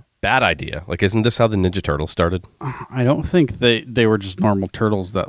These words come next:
Speaker 2: entered a sewer and were immediately
Speaker 1: I thought that's
Speaker 2: ninjas.
Speaker 1: what it was.
Speaker 2: You thought it was like the sewage turned them into superheroes?
Speaker 1: I thought that's what it was. I thought they were in the sewer and they got, like, turtle goo jizz stuff on 'em,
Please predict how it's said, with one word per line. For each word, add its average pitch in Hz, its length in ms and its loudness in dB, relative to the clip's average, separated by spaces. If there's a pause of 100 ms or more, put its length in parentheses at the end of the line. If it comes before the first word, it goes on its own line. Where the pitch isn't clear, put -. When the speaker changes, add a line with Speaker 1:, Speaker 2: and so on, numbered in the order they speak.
Speaker 2:
entered 104 320 0
a 92 80 -2
sewer 90 380 -2
and 90 80 -2
were 92 120 -2
immediately 95 580 -6
Speaker 1:
I 107 80 -2
thought 131 180 0
that's 127 160 0
Speaker 2:
ninjas. 95 40 -4
Speaker 1:
what 127 120 0
it 151 40 -2
was. 147 340 -4 (140)
Speaker 2:
You 123 120 -10
thought 127 180 -4
it 113 40 0
was 104 100 -4
like 107 160 -2
the 110 100 -4
sewage 117 560 2
turned 113 240 0
them 110 140 2
into 107 220 0
superheroes? 131 760 -2
Speaker 1:
I - 20 0
thought 196 220 -2
that's 190 160 -2
what 180 80 0
it 175 40 0
was. 196 200 0
I 98 60 0
thought 131 180 0
they 135 100 0
were 123 140 2
in 139 80 2
the 127 60 0
sewer 156 320 0
and 101 120 0
they 98 80 0
got, 107 160 0
like, 104 260 0 (180)
turtle 127 360 0 (540)
goo 90 240 0
jizz 82 300 -2
stuff 82 340 -2
on 80 180 2
'em, 87 240 -2